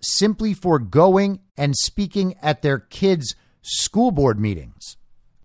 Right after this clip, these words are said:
The F B I, in one case, sent over so many possible violative content reports, Twitter personnel congratulated each other in Slack for the monumental undertaking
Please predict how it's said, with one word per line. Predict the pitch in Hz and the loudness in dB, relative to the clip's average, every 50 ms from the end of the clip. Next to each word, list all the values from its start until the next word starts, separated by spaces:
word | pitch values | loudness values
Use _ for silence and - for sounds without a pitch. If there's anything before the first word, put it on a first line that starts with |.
| _ _ _ _ _ _ _ | _ _ _ _ _ _ _
The | - 131 139 139 | -2 0 2 2
F | 139 - - - | 2 0 -2 -4
B | 156 151 151 | -2 0 2
I, | 147 156 165 160 165 | 4 4 4 4 4
in | 175 - 147 160 160 147 131 | 2 0 0 0 0 2 0
one | 127 160 196 226 233 196 | 0 0 0 0 -2 -2
case, | - 156 135 117 90 76 - - - - | -2 -2 -2 -2 -2 -6 -10 -10 -6 -2
sent | 170 170 165 - | 0 0 0 2
over | 190 185 175 160 160 | 2 2 2 2 0
so | - - - - 208 220 226 | -2 0 0 0 2 2 2
many | 214 180 180 214 226 185 127 98 - _ _ _ _ - | 0 0 0 0 0 -2 -4 -6 -8 _ _ _ _ -4
possible | - 160 170 165 156 - 151 151 160 135 | 0 2 4 4 2 0 0 0 -2 0
violative | 95 - 139 156 160 156 151 147 135 120 - - | 2 2 2 4 4 2 2 0 -2 -4 -6 -6
content | - 156 160 170 160 - 165 147 123 113 | -4 -2 0 0 0 0 -2 -4 -4 -4
reports, | 117 107 - - - 196 202 156 127 113 - - - _ _ _ _ _ _ - | -8 -8 -6 -6 -4 -2 0 0 -2 -2 -6 -12 -14 _ _ _ _ _ _ -14
Twitter | - - 226 254 294 196 | -8 -4 -2 -2 -2 2
personnel | - 196 175 - - 156 147 147 147 - | 2 2 2 2 0 0 2 2 0 0
congratulated | - - 156 143 113 98 113 143 165 196 214 175 175 156 139 135 127 127 123 | -2 -4 -4 -4 -2 -2 0 0 2 2 0 0 0 -2 -2 -2 -2 -2 -4
each | 156 160 175 - - | -4 -6 -4 -4 -2
other | 170 156 170 165 156 139 | 0 0 2 2 0 0
in | 127 127 | 0 -2
Slack | 113 - - 147 160 165 165 143 - - - - - _ _ | -2 -4 -4 -2 0 0 0 0 -2 -4 -20 -20 -20 _ _
for | - 156 156 | 0 0 2
the | 131 147 139 | 4 2 2
monumental | 135 127 131 147 165 180 190 190 180 170 156 156 165 170 175 - 170 160 147 - - | 0 0 0 0 0 2 2 2 2 2 2 2 2 2 0 2 0 0 0 -2 -2
undertaking | - 151 180 202 180 165 123 - - 135 127 101 113 127 127 123 | 0 0 2 2 2 0 -2 -2 -2 -2 -2 -2 -4 -6 -6 -6